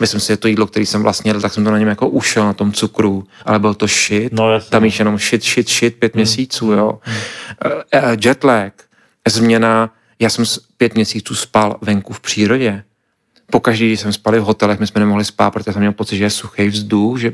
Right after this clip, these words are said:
Speaker 1: že, že mi odtékají sliznice, protože si zv-, ty si jako zvykneš
Speaker 2: Hmm.
Speaker 1: dejchat vzduch, který je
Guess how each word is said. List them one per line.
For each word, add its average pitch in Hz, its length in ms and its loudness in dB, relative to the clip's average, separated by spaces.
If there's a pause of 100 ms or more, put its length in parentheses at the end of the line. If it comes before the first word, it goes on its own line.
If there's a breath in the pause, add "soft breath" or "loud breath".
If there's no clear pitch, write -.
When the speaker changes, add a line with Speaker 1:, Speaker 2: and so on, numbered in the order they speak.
Speaker 1:
že, 110 300 -2 (240 soft breath)
že 104 120 -2
mi 104 80 4
odtékají 104 420 0
sliznice, 107 500 0
protože 104 320 0
si - 120 -2
zv-, 104 160 -6 (320 soft breath)
ty - 80 0
si - 100 2
jako 120 140 0
zvykneš 113 640 0 (160)
Speaker 2:
Hmm. 110 80 -4
Speaker 1:
dejchat 104 640 0 (400 soft breath)
vzduch, 110 360 0
který 110 180 2
je 107 60 4